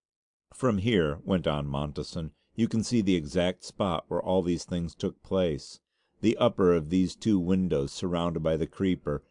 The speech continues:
and under the shadow of the cedar, belonged to my sister's room.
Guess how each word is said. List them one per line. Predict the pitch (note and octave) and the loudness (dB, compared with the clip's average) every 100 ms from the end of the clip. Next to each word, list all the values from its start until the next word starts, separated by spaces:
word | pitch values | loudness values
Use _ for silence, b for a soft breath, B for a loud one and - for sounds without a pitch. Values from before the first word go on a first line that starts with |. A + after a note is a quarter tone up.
| _ | _
and | G#2 G#2+ | 0 2
under | G#2+ G2 | 2 2
the | F2 | -2
shadow | - G2 F2 D#2+ D#2 | -2 0 0 0 -2
of | C#2+ | -4
the | C#2+ | -8
cedar, | - - F#2+ F2+ C#2+ B1+ - _ | -8 -4 -2 -2 -4 -8 -14 _
belonged | G2 F#2 F2 E2+ D#2+ | -2 0 0 -2 -6
to | - | -8
my | F2 E2+ | -6 -6
sister's | - G#2+ - F2+ C#2 C#2+ | -4 -4 -4 -6 -6 -6
room. | C#2+ C2+ B1+ | -6 -6 -8